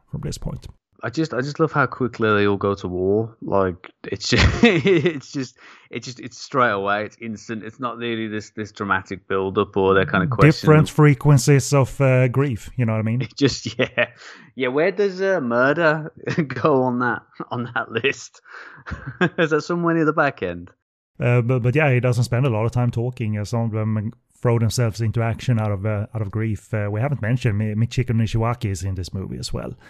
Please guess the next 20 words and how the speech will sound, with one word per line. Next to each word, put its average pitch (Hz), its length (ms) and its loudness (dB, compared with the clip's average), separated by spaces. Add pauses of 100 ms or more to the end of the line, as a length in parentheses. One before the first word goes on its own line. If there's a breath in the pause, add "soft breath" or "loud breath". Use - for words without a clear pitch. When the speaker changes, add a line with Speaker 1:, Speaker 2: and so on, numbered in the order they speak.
(400 loud breath)
Speaker 2:
Oh, 175 160 -8
yeah. 95 360 -6
Speaker 1:
Uh, - 60 -8
who 110 200 0
is, - 240 -6
uh, 131 280 -2 (680)
ready 123 360 2
to 117 140 0
assume 113 520 2
this 104 220 -2
proactive 113 640 0
role 104 340 0
as 101 140 -2
a 107 60 -2
widow. 98 320 -2
So 98 120 -4
I 95 40 -4
think 90 220 -6
that's, 95 320 -8
uh, 90 240 -6